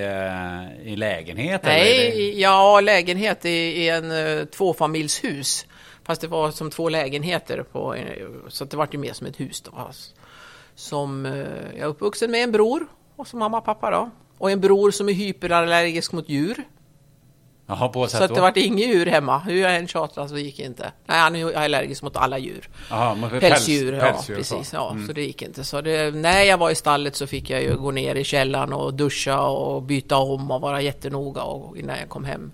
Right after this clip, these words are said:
Speaker 2: och fick gå i lägenheten.
Speaker 1: Men det här med djurintresset, var det någonting som kom från, eh, dina föräldrar? Hade de
Speaker 2: Ja,
Speaker 1: någon
Speaker 2: pappa.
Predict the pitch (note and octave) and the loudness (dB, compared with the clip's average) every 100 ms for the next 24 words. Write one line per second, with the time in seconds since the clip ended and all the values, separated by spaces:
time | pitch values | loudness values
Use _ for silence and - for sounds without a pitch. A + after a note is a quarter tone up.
0 | - G3 - - - - - D3+ - - | -18 -16 -16 -10 -8 -8 -10 -12 -12 -14
1 | - - - C3+ C#3 D3+ C#3+ - - B2 | -20 -20 -14 -12 -12 -14 -16 -20 -10 0
2 | C#3 D3 C#3 C#3 C3+ A#2+ G#2+ A#2 A#2 A2+ | 4 6 4 2 0 -2 -4 -4 -4 -4
3 | A2+ A2+ F3+ C3 A#2 G#2+ G#2+ F#2+ F#2+ F#2+ | -4 -4 -4 -4 -4 -4 -4 -4 -6 -8
4 | F#2+ A2 G2 G2 F#2+ F#2+ F#2+ G2 F#2 - | -8 -8 -6 -8 -8 -10 -8 -6 -6 -4
5 | F#2+ E2+ G2+ G#2+ G3 A#3 - A#3 B3+ - | -6 -4 -6 0 4 6 6 4 6 4